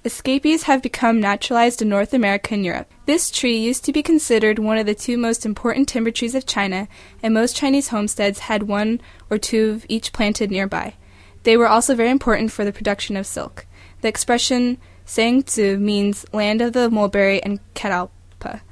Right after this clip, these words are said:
and it's still a common phrase in Chinese meaning home or homeland. In California, the, they're most commonly planted in the southern part of the state. These trees usually grow between thirty to fifty feet and have an umbrella-shaped crown.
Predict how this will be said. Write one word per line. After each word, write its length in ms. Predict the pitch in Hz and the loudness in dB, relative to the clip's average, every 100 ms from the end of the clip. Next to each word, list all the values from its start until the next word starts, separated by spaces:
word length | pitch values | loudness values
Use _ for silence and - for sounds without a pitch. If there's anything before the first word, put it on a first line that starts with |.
| - - - | -20 -20 -4
and 200 | 214 214 | 0 2
it's 160 | 220 | 0
still 420 | - - 240 240 247 | -6 0 2 4 4
a 80 | |
common 320 | 233 233 214 247 | 0 -2 0 -2
phrase 320 | - 202 208 | 2 0 0
in 80 | 208 | -4
Chinese 500 | - 208 226 - - | -4 -2 -2 -6 -6
meaning 380 | 202 196 190 190 | -2 0 -2 -4
home 360 | - 214 208 | -4 0 0
or 160 | 220 202 | 0 -4
homeland. 520 | 196 185 175 - - - - - - | -2 -4 -4 -6 -12 -14 -20 -20 -8
In 80 | 240 | -2
California, 560 | 240 277 294 220 214 | 4 2 2 0 0
the, 300 | 208 214 208 - - - - | 0 0 0 -6 -20 -20 -4
they're 160 | 220 220 | 2 4
most 240 | 214 226 | 4 0
commonly 400 | - 226 240 269 | 0 0 4 2
planted 480 | 269 214 214 226 208 | 2 -2 0 0 -2
in 100 | - | -2
the 100 | 190 | -4
southern 320 | - 208 220 | -2 -2 0
part 200 | 220 202 | -2 -2
of 80 | 196 | -2
the 80 | 196 | -4
state. 280 | - 165 - - - - - - - | -8 -8 -10 -20 -20 -20 -20 -20 -2
These 240 | 247 311 | 0 0
trees 320 | - 247 240 | 2 2 4
usually 340 | 233 233 262 254 | 2 2 2 2
grow 180 | 214 | 2
between 380 | 202 214 - 202 | 0 -2 -2 -2
thirty 260 | 202 208 240 | 0 0 2
to 100 | 269 | 0
fifty 300 | 262 277 294 | -2 -2 -2
feet 440 | - - 190 185 - | -4 -4 -4 -4 -4
and 140 | 214 | -6
have 260 | 214 214 208 | 0 0 2
an 120 | 202 | -2
umbrella-shaped 680 | 190 202 214 214 202 190 | 0 2 2 0 -4 -6
crown. 300 | - 190 190 | -8 -8 -8